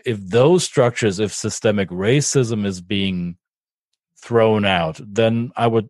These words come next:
I would argue that will make the company better. It will make it more productive and, and you will have more cohesion. However, if you're gonna keep tabs on the, on corporate culture as, as a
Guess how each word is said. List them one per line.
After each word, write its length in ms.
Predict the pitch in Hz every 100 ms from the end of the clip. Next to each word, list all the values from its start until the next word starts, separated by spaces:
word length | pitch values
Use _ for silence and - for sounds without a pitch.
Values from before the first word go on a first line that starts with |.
| -
I 80 | 113
would 160 | 117
argue 240 | 107 107 107
that 180 | 107
will 140 | 104 104
make 220 | 101 104
the 120 | 104
company 400 | - 107 98 90
better. 460 | 76 73 95 87 78
It 240 | - 92
will 160 | 95 90
make 240 | 190 190
it 120 | 92
more 220 | 90 90 90
productive 560 | - 90 98 - 95 -
and, 300 | 92 87 85
and 400 | 98 87 85 92
you 120 | 90
will 180 | 87 87
have 480 | 85 85 87 85 -
more 400 | 90 85 85 82 -
cohesion. 540 | - 85 92 98 85 - - - -
However, 240 | 113 117
if 320 | 113 123 -
you're 120 | 110
gonna 300 | 92 113 107
keep 280 | 101 - 101 _
tabs 500 | - - 123 156 139
on 220 | 117 107
the, 280 | 104 95 92 - - - -
on 160 | 104
corporate 500 | 107 - 123 - 107
culture 540 | - 113 120 - 110 110 _ -
as, 220 | 107 107
as 300 | 107 107
a 120 | 98